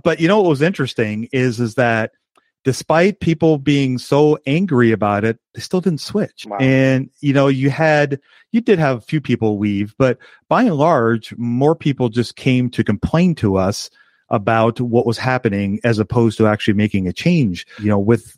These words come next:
Speaker 1: their banking relationship. And there was kind of a running joke in the bank that people had longer relationships with their banks than they did with their spouses,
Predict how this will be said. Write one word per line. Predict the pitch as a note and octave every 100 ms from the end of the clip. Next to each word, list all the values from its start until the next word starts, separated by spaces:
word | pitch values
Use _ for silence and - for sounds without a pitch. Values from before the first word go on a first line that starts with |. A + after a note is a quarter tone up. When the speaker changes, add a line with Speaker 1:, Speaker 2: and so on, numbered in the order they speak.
| -
Speaker 1:
their | G2 A2+ A2 G#2 G#2
banking | G2+ C#3+ F#3 A#2 A2 - -
relationship. | G#2+ G#2 - F#2+ G#2 F#2+
And | B2 A#2 G#2+ G#2 - - - -
there | B2 C#3
was | C3
kind | F3+
of | E3+
a | B2+
running | B2 C#3 A#2+
joke | G2+ B2+ C#3 C3
in | - A#2
the | G#2+
bank | B2 C3+ B2 A#2
that | A2 G#2
people | - C3 A#2+
had | B2
longer | G#2+ A2+ A#2+ G#2+
relationships | G#2+ A2+ - G2+ - -
with | G#2+
their | F#2+
banks | E2+ C3 C3+ -
than | G2
they | G2
did | G2 G#2
with | G#2+
their | G#2
spouses, | F#2 C3+ E3 - - -